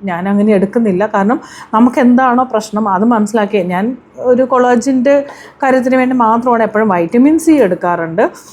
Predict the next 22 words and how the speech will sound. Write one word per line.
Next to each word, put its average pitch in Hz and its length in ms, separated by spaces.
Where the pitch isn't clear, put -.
ഏഹ്, 208 120
പിന്നെ 285 240
കൂടുതലൊന്നും 254 560
ഞാൻ 185 120
എടുത്തിട്ടില്ല. 170 640
ഏഹ്, 175 300
പിന്നെ 247 280
റിങ്കിൾസോ 208 680
ഡ്രൈനെസ്സോ 196 520
ഒക്കെ 196 120
സ്റ്റാർട്ട് 202 480
ചെയ്യുന്നുണ്ടെങ്കിൽ 202 360
നമുക്ക് 180 360
തീർച്ചയായിട്ടും 202 720
നമുക്ക് 208 200
ഈ, 226 100
ഏഹ്, 185 540
റെറ്റിനോൾ 202 480
യൂസ് 175 340
ചെയ്യാം. 170 320
അപ്പോൾ 196 420
അതല്ല, 214 640